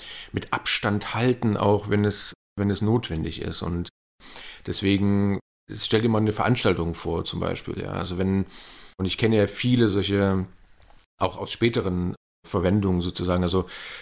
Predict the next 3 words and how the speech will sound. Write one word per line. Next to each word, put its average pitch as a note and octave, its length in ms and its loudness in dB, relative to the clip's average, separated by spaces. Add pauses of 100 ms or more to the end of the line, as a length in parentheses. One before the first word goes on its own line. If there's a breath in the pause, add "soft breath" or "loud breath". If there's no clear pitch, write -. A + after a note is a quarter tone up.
(160 loud breath)
viele A2 260 2
Personenschutzsituationen A2+ 1900 2
vor, G#2+ 520 4